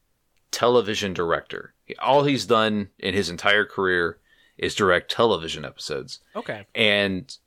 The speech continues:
Speaker 1: the longest run of television episodes he had was, he did, like, forty some episodes of, uh, It's Always Sunny in Philadelphia.
Speaker 2: Okay.
Speaker 1: And, um,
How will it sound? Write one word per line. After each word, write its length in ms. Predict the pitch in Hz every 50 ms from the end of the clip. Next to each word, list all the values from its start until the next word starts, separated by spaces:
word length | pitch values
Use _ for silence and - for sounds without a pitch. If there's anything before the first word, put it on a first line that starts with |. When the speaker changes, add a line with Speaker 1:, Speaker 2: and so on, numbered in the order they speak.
| _ _ - 127
Speaker 1:
the 160 | 117 127 120
longest 760 | 110 110 120 135 165 180 175 175 165 - - - - - - - _
run 420 | - 107 98 92 107 117 120 123 120
of 140 | 101 82 -
television 560 | - - 113 110 120 113 107 101 95 98 -
episodes 640 | - 95 - - 95 - - 101 87 82 80 - -
he 200 | - 95 90 78
had 420 | 76 101 92 87 76 73 76 73
was, 540 | 80 85 82 80 78 80 - - - - - _
he 180 | - - 113
did, 200 | 107 117 113 101
like, 240 | 107 87 85 82 -
forty 340 | - - 120 110 107 104 104
some 260 | - - 104 92 90
episodes 560 | 92 87 - 95 87 - 98 90 87 82 - -
of, 580 | - 92 87 85 87 87 82 82 82 - - - -
uh, 260 | - 85 78 73 64
It's 140 | - 101 -
Always 320 | 110 104 101 95 92 85 -
Sunny 240 | - 107 92 87
in 80 | 85 82
Philadelphia. 580 | - - 85 78 76 73 73 - - - 58 - _ _ _ - _ - - - -
Speaker 2:
Okay. 460 | 220 254 254 - 190 110 101 101 147 _ _ _ _ _ _ _ _ _ _ _ _ _ _ -
Speaker 1:
And, 480 | - 143 139 135 131 127 120 120 110 98 - - - - _ _ _ -
um, 460 | 123 113 107 101 98 92 90 87 85